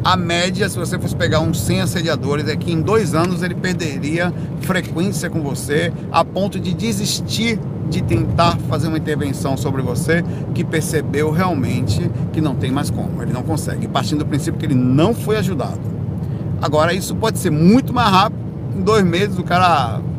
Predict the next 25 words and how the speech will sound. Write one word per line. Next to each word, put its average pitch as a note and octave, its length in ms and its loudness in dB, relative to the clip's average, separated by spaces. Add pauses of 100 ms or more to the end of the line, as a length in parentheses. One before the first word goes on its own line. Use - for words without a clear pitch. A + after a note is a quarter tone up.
(180)
tal, C#3+ 220 -2 (280)
como B3 140 4
pode A#3 240 4
ser - 160 -2
imensamente G3+ 1000 2
longo. C#3 440 0 (360)
O C3+ 340 0
Máscara D#3 400 0
de C#3+ 100 -2
Ferro C#3+ 320 0
do D3 100 -2
Divaldo D3+ 340 -2
Franco, - 420 -2
segundo C#3 480 -4
relatos B2 400 -4
dele C#3 240 -2
mesmo, D3 340 -2
que - 80 -6
acompanhou, B2+ 640 -2
acho - 160 -4
que D#3 60 -4
por - 120 -4
quatrocentos D#3 640 -2
anos, A2+ 300 -4
né? - 100 -8